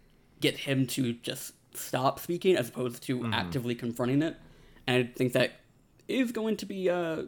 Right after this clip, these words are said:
Speaker 1: complicated in a way by what we're about to, uh, happen upon on the beach.
Speaker 2: Yeah, yeah. After we, we land on the other shore and,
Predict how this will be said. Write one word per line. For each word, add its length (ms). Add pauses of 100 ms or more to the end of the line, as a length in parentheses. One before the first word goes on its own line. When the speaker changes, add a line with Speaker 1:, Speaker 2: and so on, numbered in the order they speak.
Speaker 1:
complicated 680
in 240
a 160 (180)
way 240
by 240
what 160
we're 120
about 240
to, 260
uh, 160 (640)
happen 240
upon 420
on 120
the 60
beach. 480 (760)
Speaker 2:
Yeah, 400
yeah. 520
After 320
we, 400
we 240
land 360
on 100
the 60
other 240
shore 540
and, 560